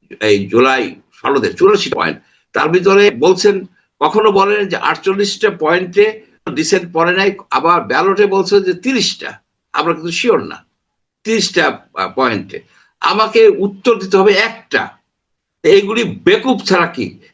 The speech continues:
যারা এই গণভোটটা করছে সেটা টোটালি একটা, আহ, মানে বেকুব টাইপের লোকজন ছাড়া, আহ, চুরাশিটা কোশ্চেনের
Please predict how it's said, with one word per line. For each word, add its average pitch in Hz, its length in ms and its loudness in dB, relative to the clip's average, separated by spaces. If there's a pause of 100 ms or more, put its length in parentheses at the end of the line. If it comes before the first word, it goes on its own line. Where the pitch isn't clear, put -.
যারা 208 280 2
এই 240 60 0
গণভোটটা 180 520 -2
করছে - 400 -8 (240)
সেটা 208 180 2
টোটালি 240 460 2
একটা, 202 200 0 (320)
আহ, - 360 -2
মানে 113 300 0 (140)
বেকুব 202 380 -2
টাইপের 160 260 0
লোকজন 143 320 0
ছাড়া, 147 460 -2 (300)
আহ, 127 80 -2
চুরাশিটা 214 520 2
কোশ্চেনের 226 500 0